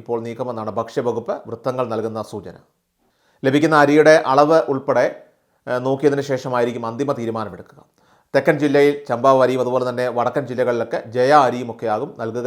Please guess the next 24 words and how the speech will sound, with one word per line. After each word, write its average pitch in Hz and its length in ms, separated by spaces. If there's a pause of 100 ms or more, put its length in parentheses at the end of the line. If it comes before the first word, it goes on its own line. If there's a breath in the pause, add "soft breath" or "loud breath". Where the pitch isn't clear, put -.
എന്നാണ് 107 280
മന്ത്രി 107 300
ഇപ്പോൾ 107 280
സൂചന 117 320
നൽകിയിരിക്കുന്നത്. 101 480 (480 soft breath)
അതോടൊപ്പം 165 320
തന്നെ 156 160 (140)
സ്പെഷ്യൽ 151 380 (100)
പഞ്ചസാര, 123 500 (140)
സ്കൂൾ 131 280
കുട്ടികൾക്കായിട്ടുള്ള 120 680 (220)
അരി, 110 200 (400 soft breath)
അതുപോലെ 135 280
തന്നെ 135 180 (280)
ആദിവാസി 151 460
വിഭാഗങ്ങൾക്കുള്ള 120 640
പ്രത്യേക 117 380 (100)
കിറ്റുകൾ 117 360
എന്നിവയൊക്കെ 123 360
തന്നെ 120 180 (360 soft breath)
സപ്ലൈകോ 127 400 (140)
ഓണത്തിന് 135 280
മുൻപായിട്ട് 135 420
തന്നെ 123 160